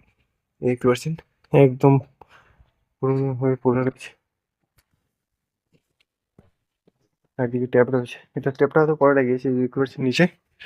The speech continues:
তো অন্ধকার, কুটকুটে অন্ধকার, খুবই ভয়ঙ্কর জায়গা। এইদিকে টয়লেট, না, এই যে টয়লেটটা হয়তো পরে বানিয়েছে, এই দেখতে পাচ্ছেন।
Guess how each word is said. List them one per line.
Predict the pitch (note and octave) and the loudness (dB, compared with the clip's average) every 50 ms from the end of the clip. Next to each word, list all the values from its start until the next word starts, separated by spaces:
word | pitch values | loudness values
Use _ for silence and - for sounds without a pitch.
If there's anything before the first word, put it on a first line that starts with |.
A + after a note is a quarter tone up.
| - _ _ _ _ _ | -20 _ _ _ _ _
তো | - B2+ B2 | 8 10 10
অন্ধকার, | B2 B2 B2 B2+ B2 B2+ B2+ B2+ B2+ B2+ - - - - - | 10 10 8 8 8 10 10 10 10 8 4 -4 -4 -6 -2
কুটকুটে | - C3 C3 B2+ B2+ B2+ C3+ B2+ | -2 0 4 4 6 8 8 8
অন্ধকার, | A#2 A#2+ A#2 A#2+ A#2 B2+ B2 A#2+ - - - - - _ - _ _ _ _ _ _ _ _ _ _ _ _ _ _ _ | 8 8 4 4 8 8 8 8 6 -6 -8 -12 -16 _ -20 _ _ _ _ _ _ _ _ _ _ _ _ _ _ _
খুবই | - C3+ C3 A#2+ | 2 2 4 4
ভয়ঙ্কর | B2 B2+ B2 B2 A#2+ C3 A#2+ | 4 2 2 4 2 0 4
জায়গা। | B2 A#2+ A#2+ B2+ D3 C#3+ - - _ _ _ _ _ _ _ _ _ _ _ _ _ _ _ _ _ _ _ _ _ _ _ _ _ _ _ _ _ _ | 6 4 4 4 2 -2 -4 -12 _ _ _ _ _ _ _ _ _ _ _ _ _ _ _ _ _ _ _ _ _ _ _ _ _ _ _ _ _ _
এইদিকে | C3 B2+ B2+ B2 A#2+ B2+ C3+ | -4 -2 -2 -2 -2 -4 -4
টয়লেট, | - - B2 A#2+ B2+ D3 D3 D3 - - - _ _ - - - _ _ _ _ _ _ _ _ _ _ _ _ _ _ _ _ _ _ _ _ _ _ _ _ _ _ _ _ _ _ _ _ _ _ | 2 4 4 6 4 2 0 0 -10 -18 -18 _ _ -20 -20 -20 _ _ _ _ _ _ _ _ _ _ _ _ _ _ _ _ _ _ _ _ _ _ _ _ _ _ _ _ _ _ _ _ _ _
না, | C#3 C3 | -2 0
এই | B2+ A#2+ | 0 4
যে | A#2+ C3+ B2+ | 4 4 6
টয়লেটটা | - B2+ B2+ C3 C3 - - C#3+ | 6 6 6 4 2 -2 -4 -6
হয়তো | D3 C#3 D3+ | -4 -6 -2
পরে | - C#3+ C3+ C#3+ | 0 2 2 4
বানিয়েছে, | C#3+ C#3 C3+ B2+ B2 B2 - F#3 - _ _ _ _ _ _ _ _ _ _ _ _ _ _ _ _ _ _ _ _ | 2 2 0 -2 -2 -2 -4 -6 -6 _ _ _ _ _ _ _ _ _ _ _ _ _ _ _ _ _ _ _ _
এই | B2+ B2 | -4 -2
দেখতে | B2 B2 A#2+ - | -2 -2 2 4
পাচ্ছেন। | A#2+ A#2+ A#2+ - D#3 D#3+ D3+ | 4 4 6 4 -2 -2 -2